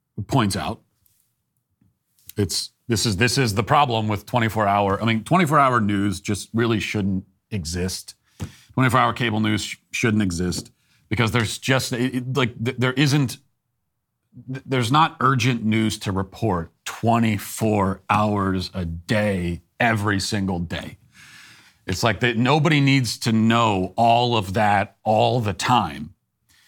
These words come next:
And, uh, but what that means is they have to generate interest. And of course, it all comes down to ratings and advertising dollars. But, but even before that, what did C N N do that might have helped contribute to the events of, uh, January sixth?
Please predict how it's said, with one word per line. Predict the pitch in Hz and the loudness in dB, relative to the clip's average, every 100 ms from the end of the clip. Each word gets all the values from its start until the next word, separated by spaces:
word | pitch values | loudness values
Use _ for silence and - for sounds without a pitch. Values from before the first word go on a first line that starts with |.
| _ _ _ _ _ 127 | _ _ _ _ _ 0
And, | 123 123 120 | 2 2 2
uh, | 123 123 123 | 2 2 0
but | 117 120 117 | -4 -2 0
what | 120 | 2
that | 123 | 2
means | 113 127 | 2 0
is | |
they | 123 | 0
have | 117 | 0
to | 113 | -2
generate | 90 80 101 113 117 123 | -2 -2 2 2 2 0
interest. | 131 175 92 78 - 92 | -2 -2 -4 -8 -8 -6
And | 90 95 | -2 -2
of | 95 | -4
course, | - 98 95 | -2 -2 0
it | 95 | -2
all | 92 | -2
comes | 95 95 | -2 -2
down | 98 101 | -2 0
to | |
ratings | 90 85 92 87 | 0 -2 -2 -2
and | 87 | -4
advertising | 85 85 87 85 85 | -4 -4 -4 -4 -2
dollars. | 104 117 | 0 0
But, | 147 - - _ _ | -2 -2 -14 _ _
but | 147 131 _ _ _ _ _ _ _ | -2 -2 _ _ _ _ _ _ _
even | 190 202 | 2 4
before | 147 - 214 139 | 4 4 2 2
that, | 82 78 _ _ _ _ _ _ _ _ _ _ _ _ _ - | -4 -8 _ _ _ _ _ _ _ _ _ _ _ _ _ -8
what | - 135 | 0 0
did | 123 135 | 2 0
C | - 147 | 2 2
N | 135 | 4
N | 127 120 | 4 2
do | 107 113 143 185 - _ _ _ _ _ _ _ | 2 2 0 -2 -10 _ _ _ _ _ _ _
that | 104 117 | 0 0
might | 117 120 120 | 2 2 2
have | 120 107 - | 2 0 -2
helped | 123 107 - | -2 -2 -4
contribute | 107 - 135 117 127 127 | -4 0 2 2 0 0
to | 117 | 0
the | 107 107 | 2 2
events | 107 107 113 117 - | 4 2 2 0 0
of, | 110 104 | 0 2
uh, | 104 104 | 2 2
January | 101 110 110 107 | 2 2 2 0
sixth? | - 127 127 - | 0 -2 -2 -8